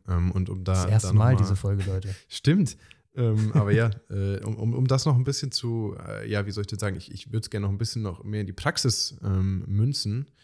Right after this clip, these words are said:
Speaker 1: und, und, und von dem berichten, wie es mir damit ging. Also was ich gemerkt habe, ist, dass man daraus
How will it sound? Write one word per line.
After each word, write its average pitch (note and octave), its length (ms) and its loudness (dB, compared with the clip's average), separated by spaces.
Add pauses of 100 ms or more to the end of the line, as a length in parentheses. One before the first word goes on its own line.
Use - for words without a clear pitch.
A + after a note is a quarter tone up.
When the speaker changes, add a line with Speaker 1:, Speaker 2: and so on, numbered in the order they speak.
(500)
Speaker 1:
und, G2+ 260 -2
und, G2+ 180 -4
und G2+ 160 -4
von G2+ 160 -2
dem G#2+ 160 0
berichten, G#2 340 -4
wie F#2+ 60 -2
es F#2 100 -6
mir G#2 100 0
damit G2 300 -2
ging. A2+ 220 0
Also G2 180 0
was G2 140 0
ich - 180 -8
gemerkt A#2+ 380 -2
habe, A2 160 0
ist, G#2 180 -6
dass F#2+ 160 -4
man F#2+ 160 -4
daraus A#2 540 -2